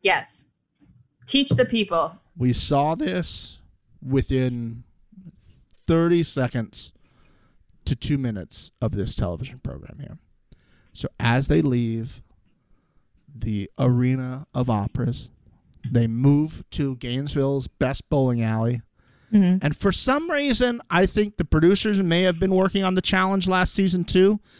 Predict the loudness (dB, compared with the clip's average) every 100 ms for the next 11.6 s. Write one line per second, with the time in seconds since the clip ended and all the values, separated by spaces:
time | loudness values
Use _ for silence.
0 | -20 -10 -4 -2 0 -2 2 2 2 0
1 | -2 2 0 -2 -6 -4 0 2 4 4
2 | 2 -6 _ _ _ 0 4 4 4 -4
3 | -12 -6 -6 -2 0 2 2 0 0 -2
4 | 0 0 0 -2 _ _ _ -20 -20 _
5 | 2 4 4 4 4 4 0 0 2 4
6 | 2 0 -2 -2 0 2 4 2 2 2
7 | 2 2 2 2 0 -2 0 2 0 0
8 | 2 4 4 0 -8 _ -4 0 4 4
9 | 2 2 2 0 -6 -20 -20 _ _ 0
10 | 0 2 0 2 2 4 4 4 2 2
11 | 0 2 4 2 0 -4